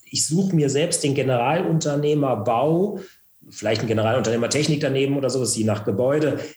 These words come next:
Ich suche mir den nicht nach dem Preis aus, weil ich den ja schon in der Phase suche, wo noch gar keine Planung da ist. Dementsprechend kann ich überhaupt keinen Preis abfragen für die Bauleistung.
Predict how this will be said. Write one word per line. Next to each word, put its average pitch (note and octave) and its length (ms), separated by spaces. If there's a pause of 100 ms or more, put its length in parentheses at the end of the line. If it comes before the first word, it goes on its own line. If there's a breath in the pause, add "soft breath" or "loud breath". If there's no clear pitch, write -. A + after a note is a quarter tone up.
Ich - 160
suche F3 220
mir D3 100
den C3+ 200
nicht D#3 220
nach C#3+ 160
dem C#3 120
Preis F3+ 420
aus, C3+ 260
weil B2 160
ich - 80
den C3+ 160
ja C#3 140
schon D3 180
in D#3 100
der B2+ 120
Phase C#3 420
suche, D3+ 320
wo C3+ 100
noch B2 160
gar B2+ 140
keine B2 220
Planung C#3 400
da C#3 180
ist. C#3 120
Dementsprechend C3 500
kann C#3+ 100
ich C3 60
überhaupt B2 240
keinen - 100
Preis - 300
abfragen C#3+ 480
für D#3 120
die C#3 100
Bauleistung. D3+ 760